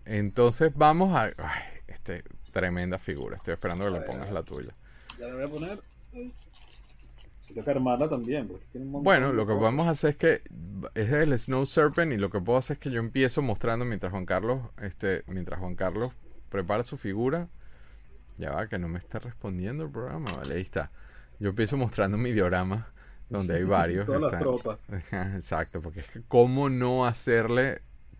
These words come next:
Speaker 1: Troop Builder, Army Building a este Snow Serpent. Eran, todos los episodios de la nieve eran el, básicamente el co-,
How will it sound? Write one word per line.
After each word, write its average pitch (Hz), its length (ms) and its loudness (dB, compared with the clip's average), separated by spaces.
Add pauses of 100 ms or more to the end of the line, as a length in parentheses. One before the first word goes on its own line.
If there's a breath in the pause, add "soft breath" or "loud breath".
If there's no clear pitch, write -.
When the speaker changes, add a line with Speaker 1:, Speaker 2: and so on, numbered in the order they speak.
Speaker 1:
Troop 113 260 0
Builder, 110 540 2
Army 110 320 0
Building 104 540 2 (460 loud breath)
a 92 100 0
este 92 200 -4
Snow 107 280 -4
Serpent. 98 580 0
Eran, 87 360 -2
todos 98 240 4
los 113 100 2
episodios 92 400 0
de 101 60 -2
la 87 80 -2
nieve 90 580 -2
eran 87 260 -4
el, 85 240 -4 (100)
básicamente 104 500 0
el 107 100 -4
co-, 92 260 2